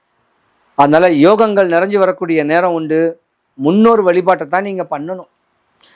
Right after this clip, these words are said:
அவங்கவுங்க தாத்தா, அவங்கவுங்களுடைய முன்னோர் வழிபாட்டை பண்ணி வந்தீங்கன்னா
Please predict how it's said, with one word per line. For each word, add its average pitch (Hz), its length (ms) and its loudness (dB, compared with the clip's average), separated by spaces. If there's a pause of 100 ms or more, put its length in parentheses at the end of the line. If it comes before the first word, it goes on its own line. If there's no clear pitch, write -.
(260)
அவங்கவுங்க 180 420 4 (100)
தாத்தா, 185 300 2 (160)
அவங்கவுங்களுடைய 175 640 0
முன்னோர் 190 340 0
வழிபாட்டை 170 460 0
பண்ணி 156 220 -2
வந்தீங்கன்னா 143 420 -2